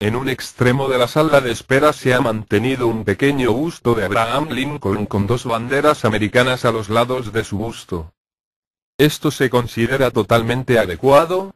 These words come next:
teniendo en cuenta todo lo que el señor Lincoln hizo por el gobierno y para el pueblo de los Estados Unidos, y en esto no vemos nada incompatible con los deberes del cristiano.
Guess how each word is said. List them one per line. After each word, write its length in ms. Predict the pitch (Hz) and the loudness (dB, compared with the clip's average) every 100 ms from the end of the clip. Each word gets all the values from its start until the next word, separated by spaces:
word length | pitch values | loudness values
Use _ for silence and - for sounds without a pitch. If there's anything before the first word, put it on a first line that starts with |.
| _ | _
teniendo 460 | 101 107 135 147 | -2 0 -2 -2
en 80 | 113 | -4
cuenta 420 | - 143 151 123 | 2 2 4 0
todo 260 | 113 131 127 | 2 0 0
lo 140 | 113 | -4
que 160 | 101 117 | -2 0
el 80 | 113 | 0
señor 480 | - 113 110 110 85 | -2 -4 0 0 0
Lincoln 480 | 113 147 143 98 113 | -4 -4 -4 -4 -4
hizo 240 | 143 127 | 0 -2
por 160 | 113 117 | 0 -2
el 80 | 110 | -2
gobierno 500 | 107 120 139 147 139 | 0 2 2 2 -2
y 60 | |
para 180 | 127 104 | 0 0
el 120 | 95 | 0
pueblo 500 | - 139 151 160 160 | 0 0 0 -2 -2
de 100 | 135 | -2
los 220 | 113 107 113 | -2 -2 -4
Estados 480 | - 139 139 127 | -2 -2 -2 -6
Unidos, 580 | 113 131 147 160 160 - _ | -4 -4 -2 -2 -4 -14 _
y 220 | 113 107 | -2 -2
en 100 | 107 | -2
esto 240 | 120 - | -4 -2
no 160 | 131 143 | 0 0
vemos 360 | 135 143 143 131 | 0 -4 -4 0
nada 300 | 135 131 127 | 0 2 0
incompatible 720 | 110 127 110 110 131 135 139 | 2 0 2 2 0 0 0
con 140 | 131 | 2
los 160 | 110 110 | 0 -4
deberes 480 | 123 120 143 160 131 | -2 0 0 -2 -2
del 180 | 117 | -4
cristiano. 720 | 107 107 - 120 110 95 87 | -2 -4 -2 0 2 0 -8